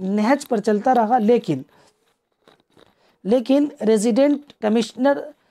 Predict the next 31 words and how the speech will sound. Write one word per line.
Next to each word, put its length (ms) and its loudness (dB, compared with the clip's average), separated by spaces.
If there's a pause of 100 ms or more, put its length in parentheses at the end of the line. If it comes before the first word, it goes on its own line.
(200)
सर 340 -2
चार्ल्स 720 0
मेटकॉफ 500 0
के 180 -6
हुक्म 320 -2
से 220 0
अठारह 340 -2
सौ 140 -6
अट्ठाईस 420 -2
में 140 -4
अंग्रेज़ी 460 -2
का, 240 2 (440)
ए, 140 0
शोबा 360 0
कायम 320 2
किया 180 -2
गया, 240 0
जिससे 260 -6
हिंदुस्तानी, 840 0 (140)
हिंदुस्तानियों 680 -2
की 120 -6
बदगुमानी 560 -2
में 140 -2
इजाफ़ा 380 0
हुआ। 320 0 (500)
और 340 0
ये 360 2
ख्याल 440 0
पुख्ता 400 -4
हो 180 2
गया 300 2